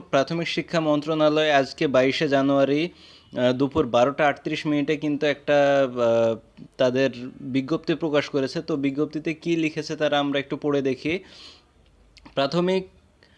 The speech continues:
সরকারি প্রাথমিক বিদ্যালয়ের সহকারী শিক্ষক নিয়োগ পরীক্ষার ফলাফল প্রকাশিত হয়েছে। এতে উত্তীর্ণ হয়েছেন ঊনসত্তর হাজার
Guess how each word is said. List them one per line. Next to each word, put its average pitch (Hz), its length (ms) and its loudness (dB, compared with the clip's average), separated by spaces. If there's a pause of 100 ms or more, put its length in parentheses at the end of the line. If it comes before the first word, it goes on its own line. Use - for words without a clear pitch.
(140)
সরকারি 160 340 0
প্রাথমিক 170 480 0
বিদ্যালয়ের 156 520 2
সহকারী 151 520 0
শিক্ষক 151 440 -6
নিয়োগ 147 240 0
পরীক্ষার 147 340 -2
ফলাফল 139 500 0
প্রকাশিত 131 540 -4
হয়েছে। 120 400 -4 (480)
এতে 135 220 -2 (140)
উত্তীর্ণ 160 520 -2 (320)
হয়েছেন 151 520 2 (140)
ঊনসত্তর 160 920 -2
হাজার 147 340 2